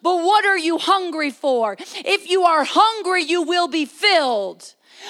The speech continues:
But your flesh is gonna have to become uncomfortable. You're gonna have to tame your flesh, make your flesh settle down and quiet so that you can hear the Lord.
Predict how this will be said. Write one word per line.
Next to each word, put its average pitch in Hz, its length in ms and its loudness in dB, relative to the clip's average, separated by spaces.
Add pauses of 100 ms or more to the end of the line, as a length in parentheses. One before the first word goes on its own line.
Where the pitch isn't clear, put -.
But 359 140 2
your 370 140 2
flesh 381 520 2
is 359 160 -4
gonna 359 220 2
have 381 320 0
to 359 100 -6
become 339 380 -2
uncomfortable. 277 1040 -4 (360)
You're 381 260 -2
gonna 392 140 2
have 403 300 0
to 359 120 -2
tame 427 560 -2
your 339 220 2
flesh, - 760 -2 (320)
make 415 360 -2
your 370 140 0
flesh 370 500 0
settle 392 460 0
down 370 440 0
and 285 160 -4
quiet 349 880 0 (1400)
so 285 160 -12
that 269 100 -12
you 294 160 -8
can 285 160 -10
hear 277 300 -10
the 277 100 -12
Lord. 294 600 -12